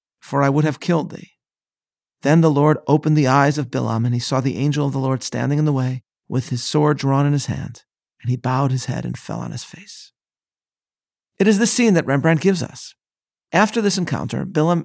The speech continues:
is ordered again to only say what the Almighty places in his mouth. Ultimately, Bilam joins Balak and bestows blessings rather than curses upon Israel. And then Bilam advises Moab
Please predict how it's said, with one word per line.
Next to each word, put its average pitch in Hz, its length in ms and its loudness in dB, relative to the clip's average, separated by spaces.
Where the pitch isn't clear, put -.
is 143 120 -6
ordered 147 300 -6
again 147 360 -2
to - 100 -8
only 143 260 -2
say 120 220 -4
what 127 120 -4
the 135 80 -2
Almighty 107 280 -4
places 131 400 -10
in 135 40 -4
his 131 140 -6
mouth. - 380 -6
Ultimately, 190 520 4
Bilam 156 420 4
joins 165 360 4
Balak 127 480 0
and 135 160 -4
bestows 151 460 0
blessings - 800 0
rather 123 260 -4
than 151 160 2
curses 160 380 0
upon 117 260 -6
Israel. 120 360 -8
And 131 140 -6
then 196 360 4
Bilam 107 380 -6
advises 147 500 2
Moab 160 420 0